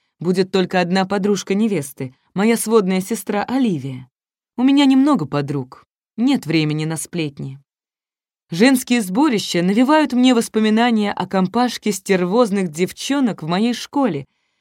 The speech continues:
которые никогда не считали меня своей.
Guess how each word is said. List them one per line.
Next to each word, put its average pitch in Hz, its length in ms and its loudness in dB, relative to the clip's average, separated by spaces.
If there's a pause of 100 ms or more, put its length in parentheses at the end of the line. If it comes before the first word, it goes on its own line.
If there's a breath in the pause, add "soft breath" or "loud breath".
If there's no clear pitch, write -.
(120)
которые 202 340 2
никогда 196 640 0
не 156 100 -4
считали 156 460 -4
меня 156 240 -4
своей. 147 560 -6